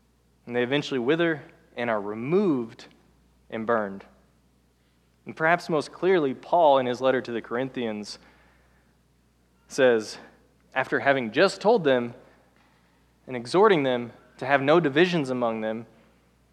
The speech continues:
he says that indeed there must be factions, <clears throat> factions among you, in order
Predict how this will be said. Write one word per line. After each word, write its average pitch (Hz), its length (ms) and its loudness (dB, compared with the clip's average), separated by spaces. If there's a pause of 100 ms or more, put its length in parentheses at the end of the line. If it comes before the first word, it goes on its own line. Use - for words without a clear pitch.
(300)
he 147 100 -8
says 147 240 0
that 156 180 4
indeed 170 540 -4 (320)
there 131 120 -2
must 147 460 0
be 120 260 -6 (240)
factions, 151 640 -8 (480)
<clears throat> 107 400 -10
factions 160 560 0
among 131 320 0
you, 107 260 -6 (840)
in 139 120 -2
order 143 420 2